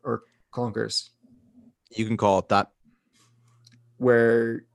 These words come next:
Speaker 1: you have the Tampa Bay, Tampa Bay Buccaneers, uh, going up against the Giants at MetLife. Tom Brady, revengeance against the Giants, except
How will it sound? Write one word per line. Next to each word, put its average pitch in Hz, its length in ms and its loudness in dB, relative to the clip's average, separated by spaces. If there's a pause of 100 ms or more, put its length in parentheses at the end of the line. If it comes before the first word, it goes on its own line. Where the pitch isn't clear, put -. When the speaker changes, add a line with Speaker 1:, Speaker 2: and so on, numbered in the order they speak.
Speaker 1:
you 120 160 -6
have 113 120 -4
the 113 60 -16
Tampa 135 300 -2
Bay, 127 340 0 (120)
Tampa 156 260 -2
Bay 143 120 2
Buccaneers, 139 680 -2 (540)
uh, 123 180 0
going 127 340 0
up 127 120 -6
against 123 280 -8
the 120 60 -10
Giants 123 600 -4 (100)
at 117 120 -8
MetLife. 127 640 -4 (1200)
Tom 117 240 -6
Brady, 117 500 -6 (300)
revengeance 110 500 -8
against 110 240 -14
the - 80 -20
Giants, - 400 -12
except - 460 -16